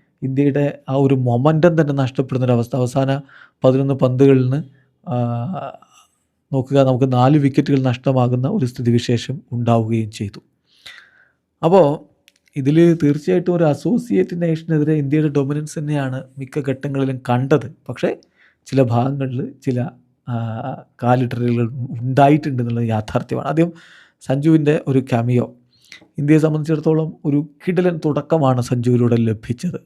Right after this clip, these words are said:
വളരെ എഫേർട്ട്ലെസ് ആയിട്ട് അദ്ദേഹം മൂന്ന് സിക്സറുകൾ അടിക്കുന്നു, ഒരു സൂപ്പർബായിട്ടുള്ള ബൗണ്ടറി, ഒരു ഫോർ അടിക്കുന്നു. അങ്ങനെ, അങ്ങനെ ഏഴ് പന്തിൽ നിന്ന് ഇരുപത്തിരണ്ട്. ഇങ്ങനെ നിൽക്കവെയാണ്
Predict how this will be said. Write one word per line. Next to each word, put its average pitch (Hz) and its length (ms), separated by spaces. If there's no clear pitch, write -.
വളരെ 165 220
എഫേർട്ട്ലെസ് 151 560
ആയിട്ട് 139 180
അദ്ദേഹം 127 260
മൂന്ന് 131 280
സിക്സറുകൾ 131 560
അടിക്കുന്നു, 123 440
ഒരു 147 120
സൂപ്പർബായിട്ടുള്ള 139 920
ബൗണ്ടറി, 123 680
ഒരു 127 140
ഫോർ 143 300
അടിക്കുന്നു. 120 460
അങ്ങനെ, 156 200
അങ്ങനെ 170 340
ഏഴ് 165 300
പന്തിൽ 156 260
നിന്ന് 143 140
ഇരുപത്തിരണ്ട്. 120 1040
ഇങ്ങനെ 196 340
നിൽക്കവെയാണ് 170 840